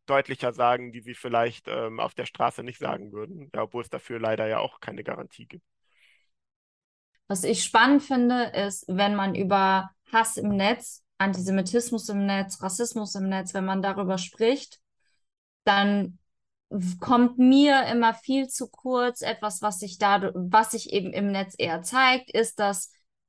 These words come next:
Speaker 2: viele Menschen Antisemitismus gar nicht erkennen. Also vielen Menschen ist auch gar nicht bewusst, dass die Dinge, die sie posten, die Memes, die erstellt werden, die sie liken oder den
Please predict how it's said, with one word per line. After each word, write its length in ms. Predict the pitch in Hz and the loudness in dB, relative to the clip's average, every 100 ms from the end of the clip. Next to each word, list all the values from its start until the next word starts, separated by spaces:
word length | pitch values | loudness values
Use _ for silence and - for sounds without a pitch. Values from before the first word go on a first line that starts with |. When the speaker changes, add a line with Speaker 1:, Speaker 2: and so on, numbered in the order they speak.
| _ _ _ | _ _ _
Speaker 2:
viele 480 | _ _ 285 277 240 | _ _ 4 6 4
Menschen 520 | 226 226 220 - 208 | 2 0 -2 -4 -4
Antisemitismus 1400 | - 208 196 190 196 190 185 226 - 214 208 196 - 196 | 0 -2 -2 -4 -4 -4 -2 -2 -2 -6 -8 -8 -8 -6
gar 240 | 185 208 202 | 2 4 4
nicht 260 | 196 185 | 2 -4
erkennen. 640 | 165 - 240 247 202 160 160 _ _ _ _ _ | -10 -8 0 2 2 0 -6 _ _ _ _ _
Also 500 | 196 202 196 208 196 | 0 0 2 0 0
vielen 400 | - 254 262 240 | -2 0 2 4
Menschen 400 | 233 233 233 240 | 4 2 0 -6
ist 200 | 196 - | -8 -6
auch 120 | 220 - | -6 -2
gar 180 | 196 | 0
nicht 240 | 202 196 - | 0 -4 -8
bewusst, 500 | 190 185 294 311 - | -2 2 2 2 0
dass 180 | 202 - | -2 -2
die 140 | 196 | -4
Dinge, 260 | 208 214 190 | -2 -2 -2
die 120 | 190 | -2
sie 160 | 175 | -4
posten, 1000 | 175 240 240 240 - - 208 202 202 202 | 0 4 6 6 2 -4 -2 -2 0 0
die 300 | 180 190 190 | 0 2 4
Memes, 500 | 185 214 247 247 233 - | 6 6 8 6 4 0
die 140 | 226 | -2
erstellt 540 | - 190 233 233 240 | -2 -2 4 4 4
werden, 300 | 220 208 208 | 4 2 2
die 120 | 180 170 | -2 -4
sie 140 | 180 | -2
liken 800 | 185 240 254 247 - 220 214 208 | 4 4 4 2 -2 -6 -4 -4
oder 240 | 190 185 | -2 0
den 340 | 180 190 190 | 0 0 -2